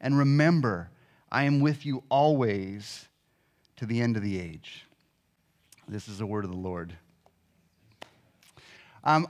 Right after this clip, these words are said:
I am convinced that many Christians are like Jason Bourne from the Bourne movies. You know Jason Bourne, Matt Damon,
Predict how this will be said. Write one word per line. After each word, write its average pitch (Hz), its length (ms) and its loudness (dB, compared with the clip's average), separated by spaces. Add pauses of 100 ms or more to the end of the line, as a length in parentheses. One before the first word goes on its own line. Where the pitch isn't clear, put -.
I 208 220 4
am 254 220 2
convinced 165 1300 2 (380)
that 175 120 4
many 214 380 4
Christians 165 760 2 (120)
are 151 180 6
like 160 540 2 (200)
Jason 170 600 2
Bourne 127 640 4
from 131 360 2
the 123 60 -2
Bourne 127 340 2
movies. 95 360 -2
You 117 80 -2
know 135 140 -2
Jason 139 340 -2
Bourne, 131 260 0
Matt 117 220 -2
Damon, 127 400 -2